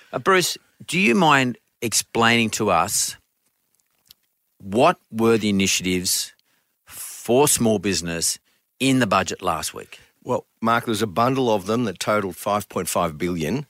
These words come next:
Speaker 2: The big headline ones that most people have been focusing in on are the, t-, the cuts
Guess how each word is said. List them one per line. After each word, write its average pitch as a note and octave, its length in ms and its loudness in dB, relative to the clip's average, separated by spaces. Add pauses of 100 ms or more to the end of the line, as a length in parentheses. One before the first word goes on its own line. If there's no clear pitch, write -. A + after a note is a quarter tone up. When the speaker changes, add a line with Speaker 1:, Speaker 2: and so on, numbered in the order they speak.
Speaker 2:
The G2 100 -6
big A2+ 200 0
headline A#2+ 540 0
ones F2+ 300 -2
that F2 140 -8
most G2 380 -2
people F#2 340 -6
have D#2 100 -10
been D#2+ 160 -6
focusing E2 600 -6
in F2 140 -6
on C#2 220 -10 (460)
are G2 140 -2
the, F#2 100 -4
t-, - 280 -8
the G2 120 -14
cuts - 500 -2